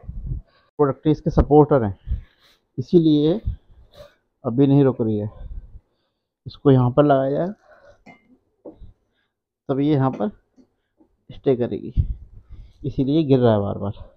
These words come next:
तो मैं जल्दी से, किसकी अनबॉक्सिंग हो गई है, तो वही है ऑयल जो उसमें आया हुआ था डालने वाला। दूसरा ये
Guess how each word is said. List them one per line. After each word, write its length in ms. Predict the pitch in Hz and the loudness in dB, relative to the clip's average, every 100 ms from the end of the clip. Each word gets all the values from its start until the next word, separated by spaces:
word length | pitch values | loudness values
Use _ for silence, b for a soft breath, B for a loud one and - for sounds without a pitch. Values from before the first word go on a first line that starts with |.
| - _ _ _ _ _ _ _ _ _ _ _ _ _ _ _ _ _ - | -20 _ _ _ _ _ _ _ _ _ _ _ _ _ _ _ _ _ -4
तो 80 | 131 | 2
मैं 140 | 143 143 | 4 6
जल्दी 220 | 143 151 | 6 4
से, 140 | 170 | 4
किसकी 260 | 165 - 185 - - - - b b 135 | 0 -2 -2 -2 -4 -6 -14 b b -2
अनबॉक्सिंग 380 | 139 139 175 | 0 2 2
हो 100 | 160 | 4
गई 140 | 156 165 | 4 2
है, 100 | 220 - _ _ _ - | 0 -8 _ _ _ -4
तो 100 | 127 | 0
वही 160 | 127 131 | 0 0
है 160 | 143 - - - | -4 -10 -14 -4
ऑयल 260 | 127 139 151 - - - _ _ _ | -2 -2 -4 -14 -20 -20 _ _ _
जो 60 | 120 | -10
उसमें 220 | 120 127 | -4 -2
आया 100 | 127 | 0
हुआ 140 | 123 127 | 0 -2
था 100 | 123 | -4
डालने 240 | 123 127 | -4 -4
वाला। 280 | 123 127 143 _ - - _ _ _ _ _ _ _ - - - 120 | -4 -8 -14 _ -20 -20 _ _ _ _ _ _ _ -20 -20 -12 -8
दूसरा 520 | 127 120 - 139 135 | -6 -6 0 4 4
ये 320 | 127 131 135 | 4 0 -2